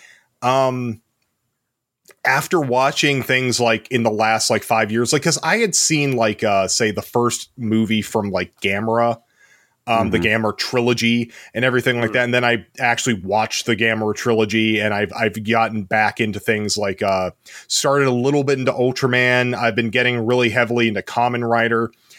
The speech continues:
Speaker 1: And yeah, I just realized, like, in general, I feel like I am more of just a broad tokusatsu fan,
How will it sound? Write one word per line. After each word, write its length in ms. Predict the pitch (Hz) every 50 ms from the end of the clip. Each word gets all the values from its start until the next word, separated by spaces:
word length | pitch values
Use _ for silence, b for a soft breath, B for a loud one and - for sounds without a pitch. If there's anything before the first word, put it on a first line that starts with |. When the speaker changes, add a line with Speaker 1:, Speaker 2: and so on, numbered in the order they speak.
| B B B _ -
Speaker 1:
And 200 | 120 123 123 120
yeah, 160 | 131 135 127
I 100 | 120 120
just 200 | 117 135 120 -
realized, 400 | 120 135 139 135 135 135 127 -
like, 160 | 131 123 - -
in 240 | - 139 143 143 131
general, 440 | 107 123 120 120 135 135 139 139 135
I 120 | - 120 117
feel 200 | - - 139 131
like 180 | 131 120 - -
I 120 | 117 113
am 120 | 113 113
more 260 | 117 117 117 117 117 117
of 60 | 110
just 240 | - 120 113 - -
a 120 | - 117 107
broad 540 | - - 107 107 110 113 113 113 107 - -
tokusatsu 840 | - - 127 117 - 113 104 - - 110 107 101 - - - 101 95
fan, 580 | - - - 110 107 110 113 117 117 120 127